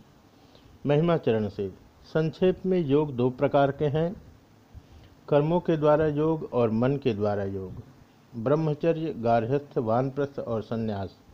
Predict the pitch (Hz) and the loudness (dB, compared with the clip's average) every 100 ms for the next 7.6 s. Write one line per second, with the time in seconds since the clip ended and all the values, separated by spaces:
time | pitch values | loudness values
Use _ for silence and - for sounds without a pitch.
0 | - - - - - - 165 185 185 - | -18 -14 -12 -14 -18 -6 0 2 2 2
1 | 175 - 151 175 175 - 147 165 160 139 | -2 0 -2 0 -4 -4 -2 0 0 0
2 | 139 139 143 131 117 120 131 131 127 139 | 2 0 0 -2 0 0 -2 -4 -4 -2
3 | 135 147 170 - _ _ - - - - | -2 -4 -8 -14 _ _ -20 -20 -20 -20
4 | - 147 151 151 156 190 185 175 135 143 | -6 -2 0 2 2 0 -2 -2 0 0
5 | 160 156 - 127 127 131 143 135 113 98 | 0 -2 0 0 2 2 2 0 -4 -2
6 | 120 - 143 139 117 - 104 107 113 120 | -6 -2 -4 0 -2 -2 -2 0 0 -2
7 | 110 101 107 98 92 | -2 -4 -6 -8 -10